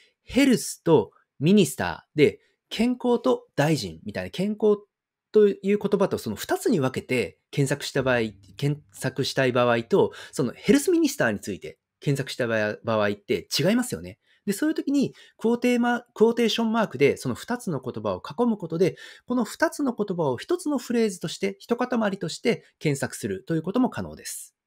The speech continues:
で、次に、ぜひこれは覚えていただきたいのが、もう非常に使えるテクニックです。ドメイン検索と呼ばれるものです。このエスアイティーイーコロン、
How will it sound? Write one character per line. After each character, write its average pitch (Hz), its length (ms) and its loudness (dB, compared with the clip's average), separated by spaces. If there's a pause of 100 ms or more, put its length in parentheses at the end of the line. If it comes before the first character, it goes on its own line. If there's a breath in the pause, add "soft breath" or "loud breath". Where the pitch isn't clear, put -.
(1000 soft breath)
で、 139 180 -4 (140)
次 269 300 2
に、 147 240 0 (720)
ぜ 233 220 0
ひ 277 160 6
こ - 140 0
れ 147 80 6
は 139 300 6
覚 139 180 6
え 135 60 6
て 117 80 0
い 101 80 -2
た 110 80 -2
だ 104 100 0
き - 80 -10
た 110 140 -4
い 92 80 -6
の 95 100 -8
が、 117 120 -2
も 95 100 -8
う - 20 -12
非 - 220 -2
常 196 240 -4
に 214 120 6
使 190 340 2
え 180 100 6
る 170 160 6
テ - 180 -4
ク 131 120 0
ニ 92 80 -6
ッ - 40 -20
ク - 80 -12
で 78 100 -10
す。 - 220 -16 (240)
ド 143 100 8
メ 190 120 10
イ 208 80 8
ン 202 80 4
検 185 220 -2
索 - 300 -10
と 104 100 -2
呼 98 60 2
ば 98 120 0
れ 95 80 -4
る 92 80 -6
も 92 80 -10
の 85 80 -10
で 85 80 -10
す。 - 200 -12 (300 loud breath)
こ 170 100 0
の 143 140 2 (300 loud breath)
エ 156 80 2
ス 226 340 4
ア 208 80 6
イ 208 160 4
テ - 160 -4
ィ 190 120 2
ー - 60 -6
イ 170 160 0
ー 160 60 -14
コ - 140 0
ロ 131 80 2
ン、 90 160 -8